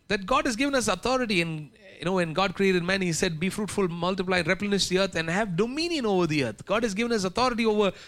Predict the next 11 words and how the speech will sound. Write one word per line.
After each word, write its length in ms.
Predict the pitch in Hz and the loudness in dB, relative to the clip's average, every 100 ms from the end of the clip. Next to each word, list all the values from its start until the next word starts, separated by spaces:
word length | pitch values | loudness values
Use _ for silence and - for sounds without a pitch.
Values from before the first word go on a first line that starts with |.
| - | -12
nature. 600 | 180 269 320 - 170 104 - _ _ _ _ _ _ _ _ _ _ _ _ _ _ _ _ - - - - | -2 0 2 4 2 0 -10 _ _ _ _ _ _ _ _ _ _ _ _ _ _ _ _ -20 -20 -20 -12
Jesus 340 | 143 208 196 - | -2 2 2 0
commanded 380 | 196 202 202 | 2 2 2
the 80 | 175 | 2
winds 280 | 165 220 202 | 2 2 0
and 80 | 196 | 0
the 100 | 170 | 0
storms 460 | - 208 226 214 - | 2 0 2 -2 -2
to 140 | 202 | 0
die 220 | 175 220 | 4 4
down, 380 | 240 247 269 247 | 4 2 0 -4